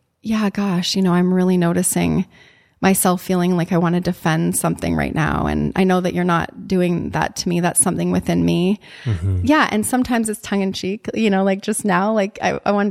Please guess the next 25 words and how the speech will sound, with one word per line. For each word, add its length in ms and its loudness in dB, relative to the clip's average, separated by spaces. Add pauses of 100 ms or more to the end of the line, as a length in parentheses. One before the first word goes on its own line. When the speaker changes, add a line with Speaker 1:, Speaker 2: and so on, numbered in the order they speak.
Speaker 1:
to 40 -12
tease 200 -6
you 100 0
a 60 0
little 140 2
bit, 200 0
but 180 -2
sometimes 540 -2
it 60 -2
will 120 2
actually 440 -2
be 180 -4
serious 800 -4
and 200 0
real. 460 0 (680)
And 200 -2
to 120 -2
be 160 0
able 220 0 (180)
to 520 0 (720)
pause 480 -2
with 160 -4
each 220 -4
other 540 -2 (340)
and 680 0